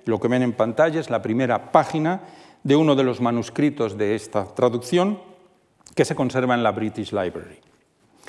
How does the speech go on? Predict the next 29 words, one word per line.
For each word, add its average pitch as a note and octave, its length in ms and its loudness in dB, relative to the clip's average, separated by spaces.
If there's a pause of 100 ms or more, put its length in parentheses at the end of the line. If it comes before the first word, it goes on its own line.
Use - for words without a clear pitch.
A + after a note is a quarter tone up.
(880)
Las E3 140 6
traducciones G#3+ 500 4
árabes D3 320 4
realizadas C3 560 2
en F3+ 100 0
Bagdad B2+ 480 4
en C3+ 140 0
algún F3 220 4
momento D#3 560 2
acabaron B2+ 640 2
en C3 100 -2
la G#2+ 100 0
ciudad A#2 280 0
de A2 80 0
Toledo. G#2 420 0 (880)
Recordemos C#3 520 2
que - 120 -4
fue F3 260 4
precisamente C3 1080 -2 (320)
para B2+ 180 4
conocer B2 380 2
el C#3 140 6
Almagesto B2+ 880 0 (680)
por C#3 100 8
lo C3+ 160 6
que C3+ 160 2
Gerardo D3 400 4
de C3+ 120 0
Cremona A#2+ 520 0